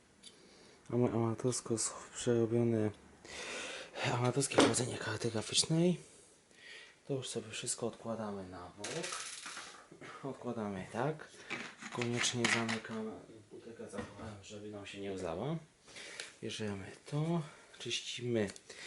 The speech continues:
Ale to sobie zawsze, jak mamy na wilżony ręcznik papierowy alkoholem i zapomniałem, warto czyścić sobie łopatkę.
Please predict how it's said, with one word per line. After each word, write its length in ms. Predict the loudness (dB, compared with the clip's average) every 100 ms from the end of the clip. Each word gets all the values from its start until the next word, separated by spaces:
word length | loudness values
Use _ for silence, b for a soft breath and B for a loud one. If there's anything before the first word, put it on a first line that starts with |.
| B B B 0
Ale 140 | 2
to 120 | 4
sobie 240 | 4 4 6
zawsze, 420 | 6 6 4 2 2
jak 100 | 0
mamy 260 | 2 4 4
na 440 | 6 6 4 2 -2 -8 -16 B B B B B B -8
wilżony 1040 | 2 4 4 2 4 8 8 8 8 6
ręcznik 340 | 6 4 2 2
papierowy 460 | 4 6 6 6
alkoholem 520 | 4 2 2 4 4
i 40 | 0
zapomniałem, 500 | -2 -2 -2 -2 0
warto 280 | -2 -4 -6
czyścić 340 | -8 -10 -12
sobie 180 | -12 -10
łopatkę. 560 | -10 -10 -10 -6 -4